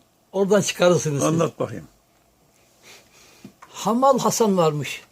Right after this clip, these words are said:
Speaker 1: Hamallık yapıyormuş gariban.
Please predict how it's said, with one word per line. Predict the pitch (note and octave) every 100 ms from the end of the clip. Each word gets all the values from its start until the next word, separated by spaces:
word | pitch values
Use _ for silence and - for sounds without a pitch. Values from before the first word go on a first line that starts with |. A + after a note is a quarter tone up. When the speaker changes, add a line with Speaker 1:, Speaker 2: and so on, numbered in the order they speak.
| - - _ _ _ _
Speaker 1:
Hamallık | - A3+ A3 A#3 A#3 A#3 G3
yapıyormuş | C#3 D3 C3 B2
gariban. | - C3+ C#3 D#3+ G#3